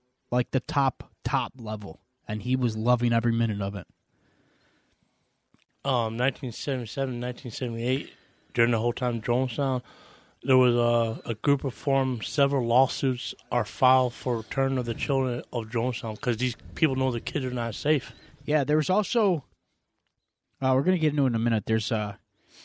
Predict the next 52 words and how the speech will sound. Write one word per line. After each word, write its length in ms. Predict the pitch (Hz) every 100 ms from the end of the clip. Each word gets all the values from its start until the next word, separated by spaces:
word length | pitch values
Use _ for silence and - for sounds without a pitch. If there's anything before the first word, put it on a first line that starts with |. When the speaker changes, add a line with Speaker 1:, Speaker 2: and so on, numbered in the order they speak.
| -
Speaker 1:
a 60 | 110
congressman 760 | - 131 135 131 110 - 107 104 - _ -
involved 480 | 104 107 101 101
too. 280 | - 104 104 - -
I 60 | 107
mean, 160 | 107
if 140 | 104 107
you 60 |
guys 180 | 110 107
have 100 | 107
ever 180 | 107 104
heard 140 | 107
the 60 | 104
story, 300 | - 107 101
then 140 | 101
you 80 | 101
know 180 | 104 104
who 80 | 104
I'm 100 | 104
talking 320 | 107 104 101
about. 260 | 101 101 - - - - - - -
But 120 | 110
I'm 80 | 101
gonna 100 | 113
get 160 | 104 87
into 140 | 104
that 160 | 104 90
in 60 |
a 40 | 104
minute, 320 | 104 107 -
'cause 180 | - 107
I 60 |
got 260 | 107 110 - -
some 160 | - -
stuff 280 | - 101
here 120 | - 107
about 280 | 110 107
it. 120 | 110 - _ _ _ _ _ _ _ _ -
But, 200 | 131 131
uh, 320 | 123 117 107 - _ _ _ _ _ _ _ _ -
basically, 720 | 170 202 190 - 170 160 - _ _ _ _ _ _ _ _ _ -
when 180 | 143 185
they 100 | 214
all, 240 | 208 208
when 240 | 160 170 151
everybody 300 | 190 214 220
had 80 | 175
made 220 | 175 160
the 80 | 165
move 220 | 156 127
to 40 |
Jonestown, 680 | 120 143 135 - 113 104